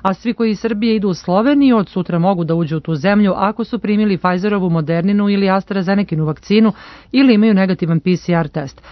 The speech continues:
Zbog manjeg broja novozaraženih u Sloveniji se ukida i zabrana kretanja između regija.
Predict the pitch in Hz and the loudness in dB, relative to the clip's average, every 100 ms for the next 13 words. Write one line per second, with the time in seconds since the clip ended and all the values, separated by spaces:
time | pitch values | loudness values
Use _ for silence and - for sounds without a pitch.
0 | - _ 185 220 185 208 202 170 170 190 | -20 _ -2 0 0 0 0 -2 -2 0
1 | 175 170 156 165 185 214 226 220 196 175 | 0 -2 -2 0 0 0 0 0 0 -2
2 | 175 180 185 170 - 170 196 175 160 165 | 0 0 2 0 -2 -4 -2 0 0 -2
3 | 165 175 170 156 147 170 170 160 175 170 | 0 -2 -2 -4 -4 -2 0 0 0 0
4 | 202 202 147 | 2 0 -2